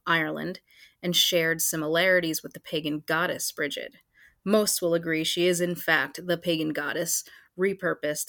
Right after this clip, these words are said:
as a Christian saint in order to ease the transition from paganism to Catholicism.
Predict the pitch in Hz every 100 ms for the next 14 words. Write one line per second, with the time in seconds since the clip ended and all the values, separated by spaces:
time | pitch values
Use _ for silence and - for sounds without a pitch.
0 | - 160 156 - 170 - 165 - 160 156
1 | - 180 160 - 185 175 165 165 - 220
2 | 214 202 180 - 175 170 160 156 160 160
3 | 165 160 175 165 160 160 160 156 - 151
4 | - - 180 185 170 - 156 - 220